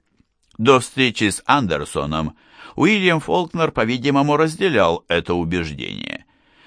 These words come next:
Во всяком случае, в своих первых романах он писал о том, о чём имел лишь крайне смутное представление.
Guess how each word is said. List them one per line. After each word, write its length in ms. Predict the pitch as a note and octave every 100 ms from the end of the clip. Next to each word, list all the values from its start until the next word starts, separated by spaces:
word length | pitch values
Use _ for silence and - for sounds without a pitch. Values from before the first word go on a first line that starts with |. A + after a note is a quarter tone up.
| -
Во 100 | -
всяком 320 | D#3+ A3 G#3+ F#3+
случае, 400 | F#3 F3+ E3 D3+
в 60 |
своих 320 | - C#3+ C3
первых 400 | - F#3 F3 D#3+
романах 480 | D3+ D3+ D3+ D3 C#3
он 120 | C#3+
писал 320 | C3+ C3 C3+ B2+
о 80 |
том, 200 | B2 D3
о 80 | C3
чём 240 | B2 C3+ C3+
имел 240 | C3+ C3+
лишь 180 | C3+ C3
крайне 460 | A#2+ A2 G#2 G#2+
смутное 580 | G#2 G#2 G#2 G2 G2 G2
представление. 1000 | F#2+ F#2+ - F#2+ F#2 F#2+ F#2 F#2 G2 A2